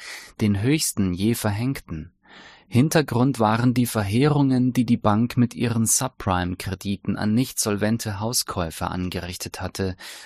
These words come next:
bis hin zu betrügerischen Zwangsräumungen der Hausbesitzer und Zwangsversteigerungen, nachdem das Kartenhaus eingestürzt war.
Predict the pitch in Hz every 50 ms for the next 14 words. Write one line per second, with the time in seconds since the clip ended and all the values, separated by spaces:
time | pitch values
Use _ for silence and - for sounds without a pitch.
0 | - _ - 135 147 - - - 117 131 143 - - 135 113 120 - - 117 -
1 | 160 143 127 113 107 - - 135 127 - - - 98 92 95 92 - - 92 92
2 | 90 90 90 90 90 92 92 92 92 92 - - 85 85 98 113 127 - - _
3 | 117 101 101 117 104 - - - 113 107 104 - - 123 127 131 127 - - -
4 | - - 123 123 135 139 - - 113 107 - - 110 101 101 101 110 104 95 101
5 | 104 104 110 120 120 - - - - - - _ 120 113 110 - - 127 123 127
6 | 127 131 135 - _ - 104 95 92 95 _ 110 101 92 92 90 101 - - -
7 | 104 95 90 85 - 82 - - - 85 82 - - - - - 82 80 78 -